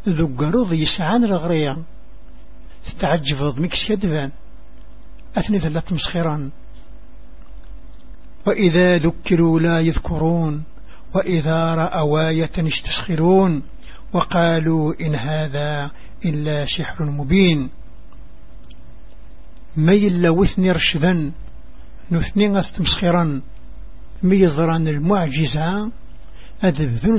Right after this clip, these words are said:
تمسخرا أسقرا وقيني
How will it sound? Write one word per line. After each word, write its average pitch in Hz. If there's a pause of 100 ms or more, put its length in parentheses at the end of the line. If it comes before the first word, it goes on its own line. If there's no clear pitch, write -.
تمسخرا 165 (1120)
أسقرا 160 (120)
وقيني 180